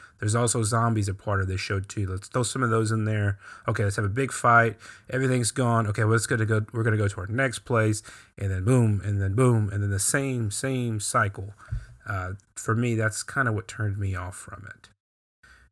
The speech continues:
Uh, now, going into break-, uh, breaking, I wanna go into Breaking Bad so bad for some reason.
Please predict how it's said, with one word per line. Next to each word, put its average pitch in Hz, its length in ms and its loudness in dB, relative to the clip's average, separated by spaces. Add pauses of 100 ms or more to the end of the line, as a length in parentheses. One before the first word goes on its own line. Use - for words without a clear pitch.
(140)
Uh, 120 240 0
now, 113 240 0
going 143 320 2
into 131 260 -2
break-, 117 460 2
uh, 92 220 0 (120)
breaking, 98 520 -6 (680)
I 110 100 -2
wanna 175 240 2
go 147 140 2
into 131 140 6
Breaking 143 360 0
Bad 135 260 -4
so 160 260 0
bad 165 340 0
for - 160 -8
some 101 300 -8
reason. 98 420 -6